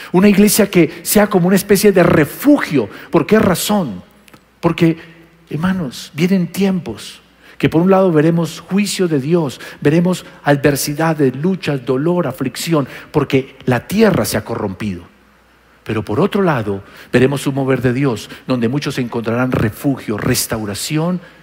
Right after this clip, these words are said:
y salvación para sus vidas. Yo recuerdo hace años atrás, una joven vino aquí a la iglesia, entró a este lugar y me dijo, "Pastor, yo tuve un sueño,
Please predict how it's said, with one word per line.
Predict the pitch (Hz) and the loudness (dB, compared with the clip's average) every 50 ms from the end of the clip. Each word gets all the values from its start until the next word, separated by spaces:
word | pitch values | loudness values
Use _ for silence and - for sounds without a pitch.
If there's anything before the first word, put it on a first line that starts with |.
| _ _ | _ _
y | - - | -6 -4
salvación | - 123 107 98 95 90 - - 104 101 | -2 -4 -4 -4 -6 -8 -8 -6 -8 -6
para | 101 98 90 90 | -6 -8 -10 -8
sus | - 98 90 | -10 -12 -12
vidas. | 87 90 90 87 80 - - - - - _ _ _ _ _ _ _ _ _ _ _ _ _ _ _ _ _ _ _ _ _ _ | -10 -12 -12 -14 -14 -14 -14 -14 -14 -16 _ _ _ _ _ _ _ _ _ _ _ _ _ _ _ _ _ _ _ _ _ _
Yo | - 135 | -2 -2
recuerdo | 143 - 151 143 139 147 | 0 2 2 2 2 2
hace | 143 - 156 | 2 2 0
años | 143 143 143 - 147 | 0 0 0 -2 -2
atrás, | 131 - 156 151 143 - | -2 0 -2 -2 -2 -4
una | 143 143 127 | -4 -6 -2
joven | - 151 143 143 143 | -2 0 0 0 0
vino | 139 151 147 147 139 | 0 0 -2 -2 -4
aquí | 139 - 147 | -4 -2 0
a | |
la | 139 139 | 0 0
iglesia, | 131 139 147 147 - - 165 147 - - _ _ _ _ _ _ _ _ _ _ _ _ _ _ _ _ _ _ _ _ | 0 -2 -4 -4 -6 -6 -8 -8 -8 -12 _ _ _ _ _ _ _ _ _ _ _ _ _ _ _ _ _ _ _ _
entró | - 113 110 - 127 135 | -6 -6 -4 -2 -2 -2
a | |
este | 131 - 143 120 | -2 -2 -2 -2
lugar | 120 113 123 127 139 147 151 147 - - - - _ _ _ _ _ _ _ _ _ _ _ _ - | -2 -2 -2 -2 -2 -2 -4 -6 -10 -16 -20 -20 _ _ _ _ _ _ _ _ _ _ _ _ -2
y | 131 | 0
me | 135 139 | 4 4
dijo, | 170 170 - - 151 143 147 - - - - _ _ _ _ _ _ _ _ _ _ _ _ _ | 4 4 4 0 -2 -4 -4 -10 -20 -20 -20 _ _ _ _ _ _ _ _ _ _ _ _ _
"Pastor, | - 123 - - 160 147 | -12 -12 -8 -8 -8 -6
yo | 139 135 - | -6 -6 -6
tuve | - 151 135 | -6 -6 -6
un | 139 135 127 120 | -6 -6 -8 -8
sueño, | - - - 170 170 156 123 104 90 | -10 -6 -4 -4 -4 -4 -4 -8 -12